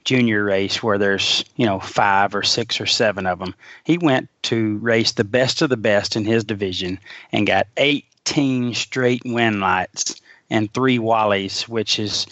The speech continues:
three more than a lot of people will ever collect. So great job, Kyle Wagner. Unbelievable performance out there and very deserving of this week's B T E Who's Hot. But Luke, as you mentioned, we'll talk some more about those winners here.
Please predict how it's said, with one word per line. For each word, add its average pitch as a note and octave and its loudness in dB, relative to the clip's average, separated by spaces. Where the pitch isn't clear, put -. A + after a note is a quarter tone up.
three B2+ 0
more A#2+ 2
than A2+ 0
a A2 2
lot A#2 2
of A#2 -6
people A2+ -6
will A#2+ 0
ever A2+ -2
collect. G2 -6
So G#2+ -10
great D3 0
job, A#2+ 0
Kyle A#2 0
Wagner. G#2 -4
Unbelievable A#2+ 0
performance G#2 -6
out G#2 2
there G2 2
and G2 -2
very A#2 2
deserving G#2+ 0
of A2+ 0
this D#3 0
week's F#2 -6
B A#2 -2
T C3+ 0
E A2 0
Who's A2 0
Hot. - 0
But - -10
Luke, G#2+ 0
as G2+ 0
you G#2 0
mentioned, G2+ 2
we'll G#2 0
talk G#2 -2
some G#2 0
more G2+ 0
about F#2+ 0
those G2 0
winners F#2+ 0
here. E2+ 0